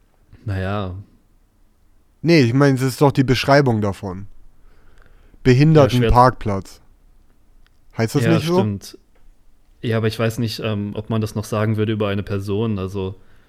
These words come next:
Speaker 2: Ach
Speaker 1: diese
Speaker 2: so,
Speaker 1: Person
Speaker 2: Menschen sind nicht mehr
Speaker 1: behindert.
Speaker 2: behindert.
Speaker 1: Ich weiß es nicht genau. Ich
Speaker 2: Nur
Speaker 1: kenn
Speaker 2: der Parkplatz.
Speaker 1: Komischerweise, hierzulande wird ja nicht so viel über solche Themen geredet wie in Amerika oder sowas, ne?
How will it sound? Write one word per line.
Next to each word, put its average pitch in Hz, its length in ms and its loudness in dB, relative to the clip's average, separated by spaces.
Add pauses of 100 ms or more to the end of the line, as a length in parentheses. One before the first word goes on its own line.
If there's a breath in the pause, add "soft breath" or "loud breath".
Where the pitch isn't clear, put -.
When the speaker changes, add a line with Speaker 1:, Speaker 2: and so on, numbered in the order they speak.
(220)
Speaker 2:
Ach 123 80 -2
Speaker 1:
diese 95 40 0
Speaker 2:
so, 147 100 6
Speaker 1:
Person 135 100 6
Speaker 2:
Menschen 160 400 4
sind 147 180 2
nicht 135 200 0
mehr 127 120 4
Speaker 1:
behindert. 127 40 0
Speaker 2:
behindert. 107 580 0 (600)
Speaker 1:
Ich - 180 -14
weiß 143 160 -2
es 135 160 -4
nicht 104 180 -6
genau. 101 400 -4 (140)
Ich - 100 -8
Speaker 2:
Nur 131 120 4
Speaker 1:
kenn 127 80 6
Speaker 2:
der 143 120 4
Parkplatz. 123 600 -4 (1040)
Speaker 1:
Komischerweise, 120 960 -2 (720)
hierzulande 123 680 -2
wird 123 140 -2
ja 120 60 0
nicht 117 180 0
so 131 100 -6
viel 123 220 -4
über 117 140 0
solche 110 240 -6
Themen 113 340 -2
geredet 110 500 -2
wie 104 400 -4
in 101 120 -6
Amerika 98 760 -6
oder 95 160 -8
sowas, 95 320 -10
ne? 107 200 -6